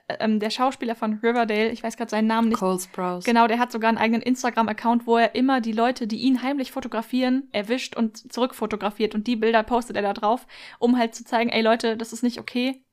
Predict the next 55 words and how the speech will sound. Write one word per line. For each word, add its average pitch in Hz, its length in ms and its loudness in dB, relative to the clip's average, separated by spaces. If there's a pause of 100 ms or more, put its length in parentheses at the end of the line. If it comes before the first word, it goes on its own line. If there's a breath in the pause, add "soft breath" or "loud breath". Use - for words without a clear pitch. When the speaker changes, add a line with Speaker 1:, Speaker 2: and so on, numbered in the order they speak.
(320)
Speaker 1:
Blöderweise 226 500 6
hat 214 100 0
das 226 80 -4
natürlich 220 260 -4
mittlerweile 208 380 2
dazu 208 240 -2
geführt, 214 240 -2
dass 220 120 -10
ihn 208 100 -6
erst 208 180 -6
recht 220 160 0
viele 214 180 -6
fotografieren, 214 540 -2
weil 190 120 0
sie 190 120 -4
auf - 60 -8
dieser 196 180 -4
Instagram-Seite 214 540 -2
lei-, 214 300 -4
landen 233 380 0
<laughs> - 60 -12
wollen. 262 240 2 (680 loud breath)
Aber, 220 420 4
ähm, 214 360 2 (200)
ich - 120 -12
glaub, 214 140 -2
deswegen 208 200 -2
macht 220 160 -2
er 220 40 -8
es 220 60 -12
vielleicht 214 300 -4
aktuell 240 300 -2
nicht 233 140 -2
mehr, 233 120 2
Speaker 2:
Mhm. 180 80 0
Speaker 1:
aber 214 40 2
er 233 80 0
hat 226 120 -2
halt 220 140 -2
eine 220 100 -4
Zeit 233 300 0
lang 220 160 0
wirklich 220 180 -6
gezeigt, 220 400 -2
„Leute, 220 320 2
hier 233 460 -2 (160)
gerade 226 560 0
lasst 226 340 -6
das. - 240 -8
Ich 233 160 -6
hab 233 100 -2
euch 220 200 -4
zuerst 247 320 -4
erwischt“, 254 320 -8
so. 254 200 -2